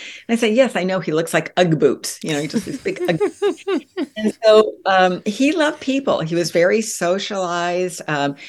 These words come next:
Speaker 1: if there was, um, something going on, he'd be over there with the adults. You know, he was there with the people. And so I thought, "Well, gosh, you know, why fight this? He likes people." And so I trained him for hospice, and he knew when someone was
Speaker 2: Mm.
Speaker 1: actively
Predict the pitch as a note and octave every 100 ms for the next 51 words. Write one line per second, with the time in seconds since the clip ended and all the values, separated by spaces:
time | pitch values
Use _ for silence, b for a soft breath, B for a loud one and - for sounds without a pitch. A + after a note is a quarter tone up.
0 | B B B G3 G3 G#3 A3 A#3 A#3 -
1 | - F#3+ F#3 F3 - E3 D#3+ D#3 D#3 F#3
2 | G3 G3+ F#3+ F#3 F#3 F3 F#3+ F#3 G3+ G3+
3 | F3+ F#3 F#3 E3+ D#3+ D#3+ D#3+ D3 D3 D#3+
4 | B2+ - - C#3 D3+ D#3 D3+ C#3 C#3 C#3
5 | C#3 C#3 - - B3 - - B B B
6 | B A#3 A#3 B3+ A#3 B3 B3+ B3 C#4+ E4
7 | F#3 - F#3+ F#3+ F#3 F3+ D#3 F#3 A3+ B3+
8 | B3 - - F#3 C4+ C#4 - - - -
9 | - F3 F3+ F3 G3 F3 - G3+ A3+ D#3+
10 | - C3+ D#3 - D3+ C#3 C3+ C3 _ _
11 | _ - D#3+ D3+ D#3+ D#3 - F3+ F#3 F#3
12 | F#3 E3+ E3 E3 F3+ - - - - -
13 | B B B B - F3 F3+ F#3 G3 G3
14 | A3 G#3+ G3+ G3+ G3 F#3+ D#3+ - D#3+ D#3+
15 | D#3+ D#3+ G3 E3 C#3+ - D3+ C#3+ C#3+